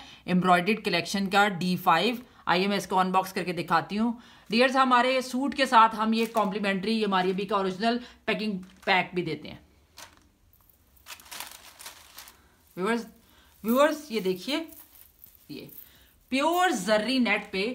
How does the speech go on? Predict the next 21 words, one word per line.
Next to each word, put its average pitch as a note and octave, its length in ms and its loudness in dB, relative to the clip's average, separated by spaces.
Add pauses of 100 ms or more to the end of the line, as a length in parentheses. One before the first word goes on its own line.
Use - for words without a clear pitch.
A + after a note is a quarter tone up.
(340)
इसका F#3+ 360 2 (380)
फ्रंट G#3+ 340 -4
है, C3+ 120 -12 (400)
प्योर D4 240 4
जर्री E3 260 -4
नेट C3+ 260 -12
पे - 100 -20 (460)
आप D3 120 -6
देख D#3+ 180 -10
सकते G3 280 -14
हैं। A#3 160 -8 (4000)
मैं D#3+ 100 -8
आपको C#3+ 200 -10
दिखाती C#3+ 400 -12
हूँ, A3+ 100 -8 (160)
ये C#3 80 -10
देखिए, A#2 300 -16 (220)
प्योर A3 260 0
जरी A3+ 260 0
नेट G#3+ 280 0
पे A3 100 2